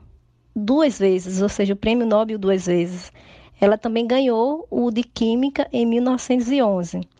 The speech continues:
E uma outra coisa muito interessante nela, ela foi a primeira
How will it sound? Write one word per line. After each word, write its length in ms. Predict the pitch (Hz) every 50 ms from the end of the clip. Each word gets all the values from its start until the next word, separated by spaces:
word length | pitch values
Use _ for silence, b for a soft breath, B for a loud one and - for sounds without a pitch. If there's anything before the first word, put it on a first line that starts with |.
| b b b b b b b b b b b b _ - -
E 400 | 254 254 262 285 311 339 359 466 - _ _ _ - _ _ _ _ _ -
uma 280 | 247 262 262 262 254 247
outra 280 | 233 240 233 - 240
coisa 220 | 226 - 226 214 220
muito 220 | 226 254 285 294
interessante 500 | 302 - 269 247 247 - - 247 254 277
nela, 260 | 262 254 247 262 285
ela 180 | 294 294 294 294
foi 180 | - - - 262
a 40 | 262
primeira 500 | - - 247 247 233 226 247 262 285